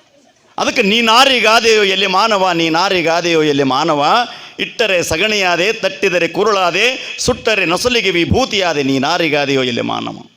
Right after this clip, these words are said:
ಯಾರು ಶ್ರೇಷ್ಠ? ಮನುಷ್ಯ ಶ್ರೇಷ್ಠ ಏನು ಪ್ರಾಣಿಗಳು ಶ್ರೇಷ್ಠ? ನಾನು ಮೊನ್ನೆ ಈಗ ಒಂದು ಹದಿನೈದು, ಒಂದು ಎರಡು ತಿಂಗಳಿಂದ ಚಾಮರಾಜನಗರ ಬಳಿ ಬಂಡೀಪುರ ಅಂತ ಒಂದು ಅರಣ್ಯ ಬರ್ತದೆ, ಅಲ್ಲಿ ಅರಣ್ಯಕ್ಕೆ ಹೋಗಿದ್ದೆ. ಎದಕ್ಕೆ ಹೋಗಿದ್ವಿ ಅಂದ್ರೆ ಶಾಪುರ್ಲಿಂದ ಇಪ್ಪತ್ತು ಸಾವಿರ ರೂಪಾಯಿ ಖರ್ಚು ಮಾಡಿ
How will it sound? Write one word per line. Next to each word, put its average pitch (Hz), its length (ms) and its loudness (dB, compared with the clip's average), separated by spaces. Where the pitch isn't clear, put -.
ಯಾರು 196 240 -2
ಶ್ರೇಷ್ಠ? 170 300 -6
ಮನುಷ್ಯ 160 380 -2
ಶ್ರೇಷ್ಠ 151 320 -4
ಏನು 151 140 -2
ಪ್ರಾಣಿಗಳು 185 480 -2
ಶ್ರೇಷ್ಠ? 135 340 -6
ನಾನು 139 180 0
ಮೊನ್ನೆ 202 240 0
ಈಗ 165 80 0
ಒಂದು 156 160 0
ಹದಿನೈದು, 180 320 0
ಒಂದು 160 160 0
ಎರಡು 170 180 0
ತಿಂಗಳಿಂದ 185 360 -2
ಚಾಮರಾಜನಗರ 185 600 -2
ಬಳಿ 190 200 -2
ಬಂಡೀಪುರ 185 400 -2
ಅಂತ 185 120 -2
ಒಂದು 165 140 -2
ಅರಣ್ಯ 180 200 -2
ಬರ್ತದೆ, 131 520 -6
ಅಲ್ಲಿ 143 140 0
ಅರಣ್ಯಕ್ಕೆ 196 360 0
ಹೋಗಿದ್ದೆ. 180 460 -4
ಎದಕ್ಕೆ 202 240 -2
ಹೋಗಿದ್ವಿ 196 220 0
ಅಂದ್ರೆ 190 160 -2
ಶಾಪುರ್ಲಿಂದ 185 460 -2
ಇಪ್ಪತ್ತು 175 260 -4
ಸಾವಿರ 185 160 -2
ರೂಪಾಯಿ 185 180 -2
ಖರ್ಚು 175 120 -8
ಮಾಡಿ 214 200 -4